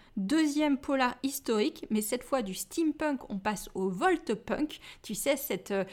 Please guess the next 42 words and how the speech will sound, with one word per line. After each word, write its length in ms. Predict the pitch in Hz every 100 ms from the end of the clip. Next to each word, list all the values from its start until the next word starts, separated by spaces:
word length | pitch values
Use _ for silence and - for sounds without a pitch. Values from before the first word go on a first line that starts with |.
| -
cette 320 | - - 202 269
ambiance 640 | 269 220 233 269 277 - -
avec, 420 | 202 196 196 220
euh, 100 | 196
les, 160 | 185
la 300 | 185 202 202
naissance 460 | 196 220 247 320 262
de 60 | 202
l'électricité 800 | 196 269 269 - 254 247 247 262
et 60 |
tout 180 | - 311
ce 80 | 311
qu'on 160 | 294 233
peut 120 | 233
faire 360 | - 254 214
avec, 320 | 196 185 196 -
euh, 80 | 190
l'électricité 800 | 220 254 247 233 - 220 214
désormais. 560 | 185 196 190 175 180 247 - - -
Celui-ci 540 | - 302 269 262 - 247
s'appelle 420 | 220 202 175 - _ -
Encens 400 | 302 - 370 427 - - - _
et 60 | 330
il 180 | 311 -
se 140 | 226
passe 340 | 196 208 190 -
à 100 | 190
la 120 | 190
Nouvelle-Orléans 840 | 240 330 311 262 214 202 180 - _ _ -
en 180 | 339 - -
dix-neuf 500 | 190 269 269 202 190
cent 340 | - 208 - -
dix-neuf. 560 | 180 208 185 185 - _ _ _ _ _ _
Un 120 | 349
petit 340 | 381 370 349 349
rappel 440 | 294 285 285 277 -
avant 280 | 226 233 233
de 120 | 202
me 120 | 202
lancer 300 | 226 220 240
dans 140 | 208
l'interview, 580 | 196 190 185 185 185 339